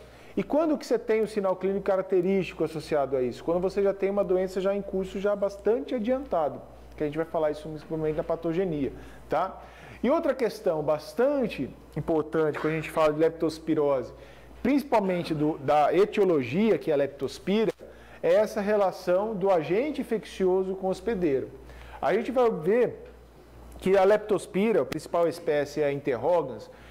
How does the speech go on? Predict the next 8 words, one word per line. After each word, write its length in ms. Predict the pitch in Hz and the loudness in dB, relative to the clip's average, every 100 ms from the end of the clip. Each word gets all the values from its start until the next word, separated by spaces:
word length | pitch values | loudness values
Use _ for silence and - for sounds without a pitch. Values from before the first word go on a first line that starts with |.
| - | -6
ela 160 | 147 175 | -2 0
vai 120 | 208 | 0
apresentar 400 | 202 196 185 214 | 0 -2 0 -2
uma 120 | 214 | -2
grande 440 | 180 196 254 247 | 0 2 2 0
variabilidade 800 | 208 214 208 185 190 165 175 156 | 0 0 0 0 0 2 2 2
genética. 520 | 151 139 117 98 - - - - - - - | -2 -4 -4 -8 -14 -20 -20 -20 -20 -20 -6
Tá? 340 | 117 180 196 | -4 -2 -6